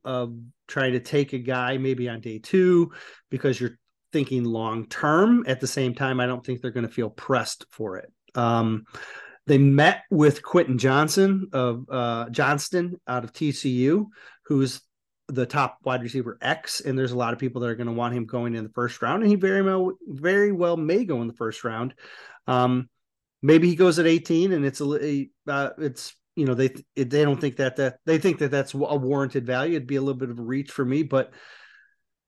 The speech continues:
if you take him, he plugs in at the X, and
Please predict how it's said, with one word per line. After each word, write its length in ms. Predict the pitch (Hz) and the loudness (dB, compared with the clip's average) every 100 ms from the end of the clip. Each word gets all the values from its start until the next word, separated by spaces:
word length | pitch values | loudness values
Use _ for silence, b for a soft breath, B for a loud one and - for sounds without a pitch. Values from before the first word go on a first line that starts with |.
| _ | _
if 80 | 147 | -4
you 80 | 165 | 0
take 260 | 196 185 190 | 4 4 4
him, 300 | 165 185 202 | 2 4 4
he 100 | 190 | 2
plugs 420 | - 165 151 139 | 2 0 2 0
in 120 | 160 | -2
at 60 | 156 | -2
the 180 | 135 | -2
X, 320 | 135 202 - 175 | -2 -4 -4 -2
and 280 | 143 143 | -2 -2